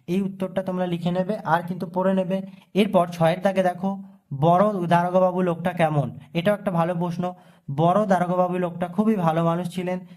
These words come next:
তিনি লিপিদের সাথে মিলে গাছ কাটা বন্ধ করেছিলেন। লিপিদের পুরস্কার হিসেবে তিনি চকলেট দিয়েছিলেন। এটুকু লিখলেই হবে তোমাদের, তোমরা কারণ অনেক ছোট। তাহলে ছয়ের দাগের এই প্রশ্নটাও কিন্তু হলো।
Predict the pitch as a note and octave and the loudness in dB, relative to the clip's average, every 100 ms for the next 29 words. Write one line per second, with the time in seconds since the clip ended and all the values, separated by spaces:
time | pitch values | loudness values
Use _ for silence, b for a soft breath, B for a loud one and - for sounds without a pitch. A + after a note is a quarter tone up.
0 | B - F#3+ G#3 G3 F#3+ G3 G3 F#3+ F3 | B 0 4 4 2 0 0 -2 -4 -4
1 | F3+ F3+ F3+ D3 D3+ D3+ F3+ E3 D#3+ E3+ | -2 -2 0 0 0 -2 -2 -2 -2 -2
2 | F3+ F3 F3 F#3 F#3 - B B - E3 | -2 -2 -2 -4 -4 -8 B B -2 -2
3 | F#3 G3+ G#3 - F#3 F#3+ F#3+ A3 F#3+ G3 | 0 -2 -2 -2 -2 -2 0 -2 0 -2
4 | F#3+ F3+ G3 A#3+ - B _ - F#3 F#3+ | -2 0 0 0 -4 B _ 2 2 2
5 | F3+ E3 D3 D3 D3 B2+ A#2 E3 G3+ G#3 | -4 -2 -2 -2 -4 -6 -6 -6 -4 -2
6 | G3 G3 G#3 G3 F#3+ F#3+ F#3 E3+ F3 F#3+ | -4 -4 -4 0 0 0 -2 -2 -2 -2
7 | F#3+ B B - D#3+ E3 E3 D#3+ D#3+ E3+ | -4 B B -8 -2 0 2 0 -2 -4
8 | - G3 G3 G3 B B B - D3+ F#3+ | -4 -4 -4 -8 B B B -4 -2 0
9 | G3 D3+ D3+ - D#3+ F#3+ G#3+ G3 F#3+ F#3 | 0 0 0 -2 0 0 2 2 2 0
10 | F3 F3+ E3+ F#3+ G3 G3+ G3 F#3 F#3 F#3 | -2 -6 -6 -4 -2 -2 -2 -4 -2 0
11 | F#3 | 0